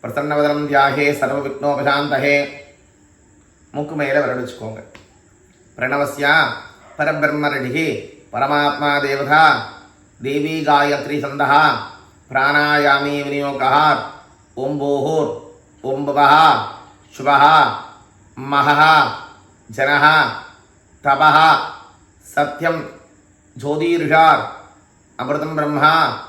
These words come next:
பூர்புவஸ்வரரோம் ஓம் ஓம் ஓம்।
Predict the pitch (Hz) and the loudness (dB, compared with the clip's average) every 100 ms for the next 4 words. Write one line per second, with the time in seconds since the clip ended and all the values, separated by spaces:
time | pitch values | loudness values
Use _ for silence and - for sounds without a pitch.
0 | - _ _ _ _ 131 156 170 147 147 | -20 _ _ _ _ -8 -4 -4 -2 -2
1 | - 147 143 147 160 135 107 - - _ | -2 -2 -2 0 -2 -4 -8 -16 -20 _
2 | _ _ _ _ _ _ - 131 147 147 | _ _ _ _ _ _ -8 -2 -2 0
3 | 139 143 139 147 147 117 | -2 -2 -2 0 0 0